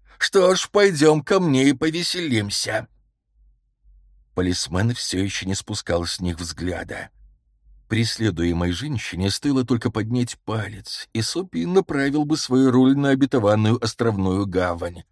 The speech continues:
Он уже почувствовал тепло и прелестную атмосферу острога, но вдруг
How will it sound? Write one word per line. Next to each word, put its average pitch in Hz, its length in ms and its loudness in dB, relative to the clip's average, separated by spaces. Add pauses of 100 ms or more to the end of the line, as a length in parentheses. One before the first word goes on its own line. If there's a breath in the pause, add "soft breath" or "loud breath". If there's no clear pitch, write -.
(760)
Он 131 160 0
уже 123 320 -2 (360)
почувствовал 127 680 0
тепло 131 500 -4
и 135 140 4
прелестную 123 640 2
атмосферу 117 640 0
острога, 139 720 0 (300 soft breath)
но 196 180 4
вдруг 165 560 2